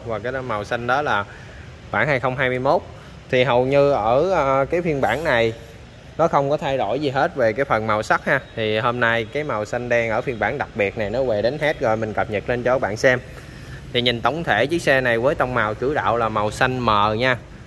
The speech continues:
Đó, kết hợp thêm màu đó là màu đen, cũng nhìn chiếc xe rất là ấn tượng đây. Với, à, thiết kế là cái chữ Future nổi tem ba D lên kèm theo cái logo một số một trăm hai mươi lăm,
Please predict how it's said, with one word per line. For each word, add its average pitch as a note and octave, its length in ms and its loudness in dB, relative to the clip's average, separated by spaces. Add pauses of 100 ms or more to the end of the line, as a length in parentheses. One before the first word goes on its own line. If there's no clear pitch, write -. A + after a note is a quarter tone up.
(180)
Đó, A2+ 360 0
kết D3+ 120 0
hợp G#2+ 220 -2
thêm A#2+ 180 -2
màu G#2 140 0
đó A#2 160 2
là D3 100 -2
màu G#2 220 -2
đen, A2+ 320 0
cũng A#2+ 180 -6
nhìn G2+ 460 -2
chiếc C3+ 180 -6
xe A2+ 280 0
rất C3+ 320 -6
là G#2+ 100 0
ấn C3 160 0
tượng G2+ 280 0
đây. A2 140 2 (760)
Với, E3+ 440 4
à, B2+ 300 2
thiết C#3 220 -6
kế D#3+ 240 2
là C3+ 160 0
cái C3 140 -8
chữ A#2+ 300 0
Future A2+ 600 2 (100)
nổi G#2 340 -2
tem B2 220 -2
ba A#2+ 160 2
D A#2 40 -2
lên A#2+ 400 0
kèm A2 220 -4
theo A#2+ 220 -2
cái C#3 120 -4
logo A#2 400 0
một A2 260 -6
số D3+ 220 -2
một D3 160 -6
trăm A#2+ 220 2
hai B2+ 200 -2
mươi A#2+ 100 -4
lăm, A#2+ 220 -2